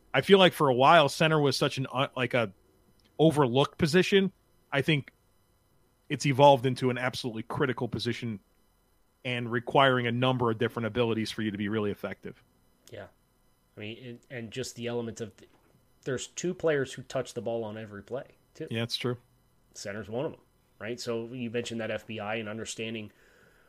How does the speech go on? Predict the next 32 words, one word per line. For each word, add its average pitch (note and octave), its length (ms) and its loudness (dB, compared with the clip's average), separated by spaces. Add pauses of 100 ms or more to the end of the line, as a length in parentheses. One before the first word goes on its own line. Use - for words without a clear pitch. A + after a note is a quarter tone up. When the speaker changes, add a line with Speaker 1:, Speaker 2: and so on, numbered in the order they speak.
(140)
Speaker 2:
where C3+ 300 2
I C3+ 140 2
need C3+ 220 -2
to B2+ 80 -4
go, B2 300 2
where A#2+ 240 2
the A#2+ 80 -2
protection A#2+ 540 -4
needs A#2+ 240 -6
to A#2+ 80 -8
go, A#2+ 260 -2
if, A2 140 -8
if B2 160 -14
that's A#2+ 200 -4
something A#2+ 280 -8
that G2 100 -10
he's A#2 240 -10
responsible A#2 560 -8
for. A#2 300 -6
And A2+ 100 -8
I A2 60 -10
know A2+ 100 -8
that A2 200 -8 (680)
a A#2+ 80 -8
lot A2+ 240 -4
of A2+ 140 -10
quarterbacks A#2 540 -6
handle A#2+ 260 -6
that, B2 180 -2
but A#2+ 140 -6
not B2+ 180 0
every C3+ 300 -2